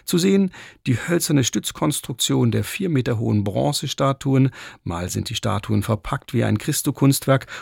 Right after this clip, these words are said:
und mal warten sie kopflos vor düsteren Regenwolken auf den Transport zum Berliner Alexanderplatz. Dort hängt Friedrich Engels dann beim Aufbau des Denkmals im Jahr neunzehnhundertsechsundachtzig am Kran.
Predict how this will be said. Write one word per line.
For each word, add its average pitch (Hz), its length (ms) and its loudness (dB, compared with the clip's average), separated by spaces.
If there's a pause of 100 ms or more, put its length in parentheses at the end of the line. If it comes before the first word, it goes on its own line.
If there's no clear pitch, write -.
und - 240 -2
mal 135 280 2
warten 120 260 2
sie 123 100 0
kopflos 131 720 -2
vor 143 200 0
düsteren 127 440 6
Regenwolken 113 680 6
auf 107 140 -2
den 120 160 0
Transport - 520 -4
zum 117 180 2
Berliner 110 360 2
Alexanderplatz. 92 1000 -8 (300)
Dort 110 420 0 (160)
hängt 180 220 -4
Friedrich - 380 -4
Engels 120 360 2
dann 123 180 2
beim 139 140 4
Aufbau 113 520 4
des 117 180 0
Denkmals 123 460 4
im 123 80 6
Jahr 113 160 8
neunzehnhundertsechsundachtzig 104 1200 0
am 190 200 0
Kran. - 480 -6